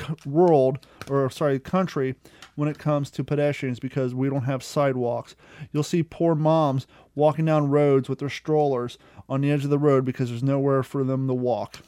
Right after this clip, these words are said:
Three years ago, right down the street from my house, a young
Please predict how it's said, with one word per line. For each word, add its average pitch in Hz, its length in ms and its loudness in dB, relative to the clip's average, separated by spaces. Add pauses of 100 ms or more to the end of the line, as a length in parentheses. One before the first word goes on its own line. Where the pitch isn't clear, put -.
(1080)
Three 156 200 0
years 165 240 4
ago, 135 240 4
right 139 160 4
down 147 140 2
the - 20 -2
street 147 200 -4
from 151 100 -2
my 147 120 2
house, 131 440 0 (480)
a 135 60 0
young 147 380 4